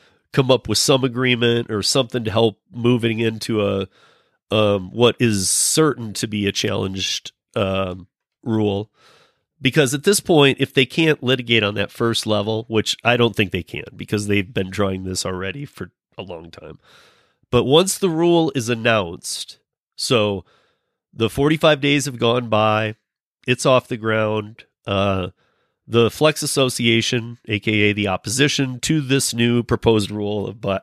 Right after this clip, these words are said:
Biden's that everybody be an employee, um, and be unionized, um, basically then,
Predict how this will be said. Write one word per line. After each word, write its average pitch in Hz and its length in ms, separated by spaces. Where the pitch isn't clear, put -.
Biden's 101 420
that 98 140
everybody 95 380
be 95 160
an 92 100
employee, 156 560
um, 135 400
and 127 240
be 123 460
unionized, 113 840
um, 107 540
basically 143 680
then, 117 640